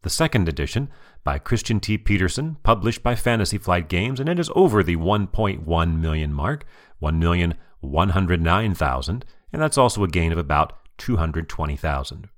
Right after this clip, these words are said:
Debuting at number thirty-four, Stone Age by Bernd Brunhofer, published by Z-Man Games,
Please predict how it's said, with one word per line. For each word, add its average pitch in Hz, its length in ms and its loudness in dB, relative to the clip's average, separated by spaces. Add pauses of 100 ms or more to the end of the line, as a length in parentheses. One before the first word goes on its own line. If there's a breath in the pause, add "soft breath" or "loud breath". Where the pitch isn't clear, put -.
(1300)
Debuting 101 460 2
at 110 60 0
number 107 240 2
thirty-four, 123 1120 0 (360 soft breath)
Stone 180 520 4
Age - 460 -4 (260 soft breath)
by 73 180 -2
Bernd 104 500 6
Brunhofer, 120 720 4 (240 soft breath)
published 113 420 4
by 90 180 4
Z-Man 87 540 2
Games, 85 400 0